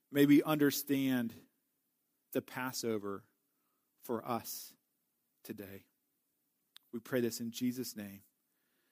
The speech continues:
Amen. You know, as a person who was born and raised in America, I don't know much about other nations' Independence Days.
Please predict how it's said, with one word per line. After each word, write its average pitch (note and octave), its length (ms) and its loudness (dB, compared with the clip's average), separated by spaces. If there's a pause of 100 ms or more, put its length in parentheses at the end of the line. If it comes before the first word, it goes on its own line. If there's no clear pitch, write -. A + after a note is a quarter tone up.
(280)
Amen. G#2 320 -8 (2000)
You D#3 100 4
know, E3+ 280 8 (140)
as D3+ 420 6
a D3 100 6
person E3+ 380 4
who D#3 140 2
was C3+ 240 4
born D#3 720 2 (220)
and B2+ 220 0
raised D3 520 6
in C#3 160 -4
America, C#3 600 2 (960)
I D3 100 10
don't F3+ 200 8
know E3 600 8
much D#3+ 280 4
about D3+ 440 8
other D#3+ 540 8 (100)
nations' D3+ 540 4
Independence D#3+ 640 0
Days. D3+ 580 2